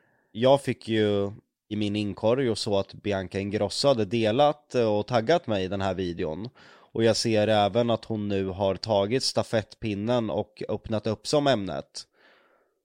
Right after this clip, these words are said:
Framförallt hur mycket vi influencers ska behöva ta i skit. För det är inte bara jag som mår dåligt.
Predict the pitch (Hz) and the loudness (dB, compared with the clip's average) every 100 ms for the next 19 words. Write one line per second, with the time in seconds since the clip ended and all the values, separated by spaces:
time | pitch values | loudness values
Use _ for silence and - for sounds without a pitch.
0 | _ - 113 101 110 104 - 113 120 113 | _ 0 0 2 4 4 2 -2 0 0
1 | 110 107 _ 107 101 98 90 101 - 110 | -2 -4 _ -2 0 0 -2 -4 -4 -4
2 | 98 - 101 95 - 101 - - 101 98 | -6 -4 -4 -4 -4 -4 -6 -4 -2 0
3 | 101 135 156 156 110 - _ - 117 - | -2 2 4 4 2 -2 _ -6 -6 -2
4 | 98 71 - - - _ _ _ _ - | -4 -6 -12 -18 -18 _ _ _ _ 0
5 | 107 139 131 110 107 127 175 160 131 113 | 0 2 2 2 4 4 4 2 0 -2
6 | 95 95 71 69 - - | -2 -2 -4 -6 -8 -16